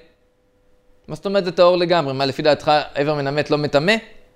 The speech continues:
איך יכול להיות דבר כזה? או שזה איבר מן המת, או ש-, או שזה איבר מן החי, או שזה איבר מן המת, אבל בכל אופן זה אמור לטמא, איך יכול להיות שלא?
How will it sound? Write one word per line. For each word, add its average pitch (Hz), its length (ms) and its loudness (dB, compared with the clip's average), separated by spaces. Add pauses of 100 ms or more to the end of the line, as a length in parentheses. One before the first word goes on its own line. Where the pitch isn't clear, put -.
(220)
איך 175 100 -4
יכול 190 180 2
להיות 202 140 6
דבר 202 200 4
כזה? 127 300 -4
או 208 140 2
שזה 208 240 0
איבר 202 140 2
מן 190 140 2
המת, 196 220 0 (540)
או 196 120 4
ש-, 196 100 -10 (400)
או 196 100 2
שזה 185 320 2
איבר 185 160 2
מן 170 160 0
החי, 196 340 4
או 196 60 0
שזה 180 200 -2
איבר 190 160 2
מן 190 160 0
המת, 202 280 0
אבל 135 140 -2
בכל 131 220 2
אופן 170 140 0
זה 170 80 0
אמור 170 160 0
לטמא, 185 280 2
איך 151 160 -2
יכול 151 180 -2
להיות 156 140 2
שלא? 107 260 -2